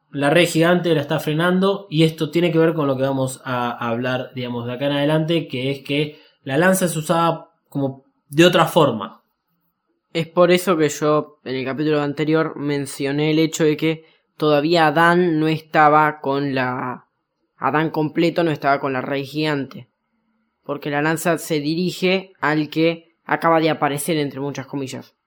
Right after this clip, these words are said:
Speaker 2: Si no, para mí hubiera intentado neutralizar a Lilith.
Speaker 1: ¿Y
Speaker 2: O
Speaker 1: por
Speaker 2: a,
Speaker 1: qué?
Speaker 2: digo, a Adán.
Speaker 1: ¿Por qué?
Speaker 2: Y porque es la lanza de Adán.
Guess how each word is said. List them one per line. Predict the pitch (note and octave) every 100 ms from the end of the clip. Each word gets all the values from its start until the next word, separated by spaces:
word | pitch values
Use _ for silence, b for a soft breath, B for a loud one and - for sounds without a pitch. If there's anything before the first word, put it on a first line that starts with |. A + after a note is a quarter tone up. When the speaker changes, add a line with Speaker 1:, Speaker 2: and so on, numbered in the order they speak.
| _ _ _ _ _
Speaker 2:
Si | - D#3
no, | E3+ E3+
para | D#3 D#3+
mí | E3+
hubiera | E3+ D#3+
intentado | D3 D3 C#3+ D#3 D#3 D#3 - - _
neutralizar | D3+ D#3+ D#3 D#3+ D#3 D3+ D#3+ D3 C#3+ -
a |
Lilith. | C#3 C#3 B2+ - _ _ _ _ _ _ _
Speaker 1:
¿Y | - D#3+ - _ -
Speaker 2:
O |
Speaker 1:
por | -
Speaker 2:
a, | D3
Speaker 1:
qué? | F3
Speaker 2:
digo, | E3+
a | D#3
Adán. | D3+ C#3+ B2 A#2+ _ -
Speaker 1:
¿Por | G3+
qué? | F3+ A2 - _ _ _
Speaker 2:
Y | C3+
porque | C3 B2+ C#3
es |
la | C3
lanza | C3 B2+
de | B2
Adán. | A#2+ A#2